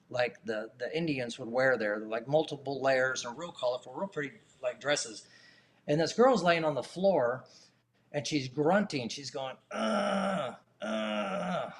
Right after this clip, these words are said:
And I was like, "Okay, she's having a baby." Then I look in the corner of the room, and I see a little baby wrapped up in, like, swaddling clothes, like at Christmas, you know? So real quick, I run over there to the baby, and I, like, check it out, do the little apgar scale thing and make sure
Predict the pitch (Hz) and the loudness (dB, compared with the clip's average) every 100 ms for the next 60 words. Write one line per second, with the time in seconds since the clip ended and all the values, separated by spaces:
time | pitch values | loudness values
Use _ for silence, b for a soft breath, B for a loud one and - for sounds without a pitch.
0 | - 123 120 117 117 107 - - 180 156 | -14 -12 -10 -6 -4 -4 -8 -8 -6 -4
1 | 170 - 127 127 127 165 147 - 156 165 | -6 -8 -10 -10 -4 -2 -2 -2 2 2
2 | 170 165 131 113 226 240 175 123 117 113 | 2 -2 -6 -2 0 2 0 0 -4 -4
3 | 117 123 _ - 139 139 175 160 147 127 | -6 -14 _ -4 -2 -2 2 2 2 0
4 | 117 175 143 135 - - 131 131 135 127 | -2 -2 -2 -6 -12 -2 -2 -2 -2 -2
5 | 131 135 107 104 101 _ - 151 151 135 | -2 -6 -6 -10 -16 _ -12 -8 -6 -6
6 | 127 113 117 117 - 127 - - - 135 | -8 -8 -8 -8 -8 -10 -10 -12 -10 -10
7 | 120 113 117 113 127 B B B B - | -10 -10 -8 -6 -8 B B B B 4
8 | 151 135 127 - _ b _ - 147 170 | 6 6 2 -4 _ b _ -10 0 2
9 | - 170 165 120 135 160 147 147 151 147 | 4 2 4 2 4 2 2 2 4 2
10 | 117 139 143 143 139 101 95 98 - 135 | -2 -4 -4 -4 -4 -6 -8 -10 -8 -8
11 | 117 120 120 107 120 113 113 104 123 120 | -4 -2 -2 -4 -14 -10 -10 -10 -12 -8
12 | 127 120 113 123 120 123 - 120 123 117 | -6 -6 -6 -4 -4 -6 -6 -6 -6 -8
13 | 113 - 127 120 120 | -10 -8 -6 -4 -6